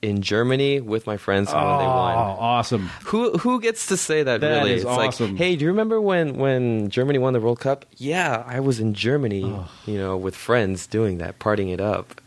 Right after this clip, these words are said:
Speaker 2: 'Cause every,
Speaker 1: So
Speaker 2: 'cause I had, I was in Croatia and then Italy.
Speaker 1: Yeah.
Speaker 2: And then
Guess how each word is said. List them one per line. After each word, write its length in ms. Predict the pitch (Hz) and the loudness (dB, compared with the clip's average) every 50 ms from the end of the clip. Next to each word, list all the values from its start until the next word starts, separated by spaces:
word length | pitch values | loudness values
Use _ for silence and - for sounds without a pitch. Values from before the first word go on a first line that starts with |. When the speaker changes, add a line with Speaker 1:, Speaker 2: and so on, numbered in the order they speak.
| - | -6
Speaker 2:
'Cause 120 | 143 135 123 | -4 -2 -2
every, 280 | 151 143 156 165 156 | -2 0 0 0 0
Speaker 1:
So 200 | 151 147 - 95 95 | 0 0 -2 -2 -2
Speaker 2:
'cause 120 | 107 117 | -4 -2
I 120 | 135 131 131 | 0 0 2
had, 240 | 131 127 123 120 123 | 2 0 0 -2 -2
I 80 | - 139 | -2 0
was 180 | 120 127 113 | 0 0 0
in 200 | 113 113 110 104 | 0 -2 -2 -2
Croatia 460 | - - 127 117 120 123 123 110 131 123 | -2 0 0 2 2 2 2 0 0 0
and 120 | 107 104 | 0 0
then 160 | 104 101 101 | 0 0 0
Italy. 400 | 110 104 104 98 92 87 82 82 - - | 0 0 0 0 -2 -4 -4 -8 -10 -6
Speaker 1:
Yeah. 260 | 107 104 98 95 90 | -2 -2 0 0 0
Speaker 2:
And 160 | 107 117 113 | 0 2 2
then 440 | 113 113 110 110 110 110 107 107 | 2 2 2 2 0 0 0 -2